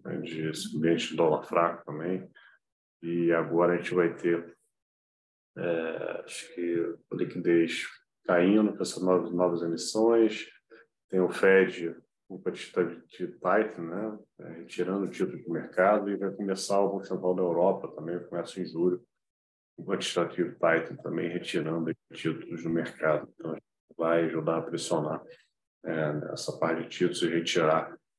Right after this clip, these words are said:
a liquidez no sistema. Pode ser, nos próximos meses, a gente, é, possa ver aí um ambiente mais, é, é, perigoso aí pros ativos de risco, tá? Então, a gente tá começando a montar uma posição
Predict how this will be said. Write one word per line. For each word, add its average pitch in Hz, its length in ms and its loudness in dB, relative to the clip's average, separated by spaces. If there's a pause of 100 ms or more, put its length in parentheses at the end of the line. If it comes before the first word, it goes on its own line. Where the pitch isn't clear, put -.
(300)
a - 40 -6
liquidez 82 420 0
no 85 80 -2
sistema. - 640 -6 (140)
Pode - 180 -6
ser, 85 360 0 (760)
nos - 120 -8
próximos 85 460 0
meses, 82 380 2
a 82 60 -4
gente, 80 400 -4 (640)
é, 82 720 0 (120)
possa 85 340 0
ver 80 220 0
aí 82 100 0
um 87 40 0
ambiente 82 720 -2 (800)
mais, 82 580 2 (100)
é, - 580 -6 (260)
é, 65 160 2
perigoso 87 600 4
aí 82 80 4
pros - 180 -4
ativos 82 380 -2
de 92 120 4
risco, 73 460 -2
tá? 71 120 -4
Então, - 1120 -8
a - 20 2
gente - 100 -2
tá 95 100 4
começando 98 540 4
a 92 40 4
montar 87 360 -2
uma 87 100 -6
posição 85 580 -4